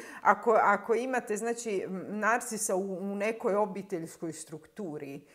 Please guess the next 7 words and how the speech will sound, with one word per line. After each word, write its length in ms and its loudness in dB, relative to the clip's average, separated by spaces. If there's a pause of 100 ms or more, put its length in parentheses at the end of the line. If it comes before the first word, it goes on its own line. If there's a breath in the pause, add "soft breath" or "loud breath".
(680 soft breath)
ako 240 8
vi 120 4 (180)
vidite 340 2
da 140 -4
s 100 -2
tom 200 4
osobom 600 4